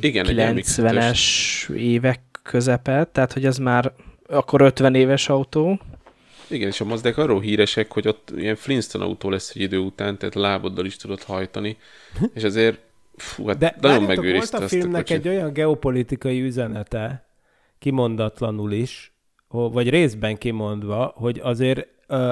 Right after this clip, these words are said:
Speaker 3: ebben a korban már Ázsia lesz a világ közepe, nem? Tehát, hogy, hogy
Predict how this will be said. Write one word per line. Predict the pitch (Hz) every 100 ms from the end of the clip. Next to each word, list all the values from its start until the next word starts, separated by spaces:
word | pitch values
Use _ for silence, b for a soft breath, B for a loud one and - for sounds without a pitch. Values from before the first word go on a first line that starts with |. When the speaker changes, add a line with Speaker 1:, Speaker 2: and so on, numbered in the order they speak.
| 131
Speaker 3:
ebben | 156 180 143
a | 123
korban | 131 131 127 135
már | 135 131
Ázsia | 139 123 110 107
lesz | 107 101 117
a |
világ | 107 101 92 -
közepe, | 107 98 - -
nem? | - 151 180 185
Tehát, | 127 123
hogy, | 135 131
hogy | 127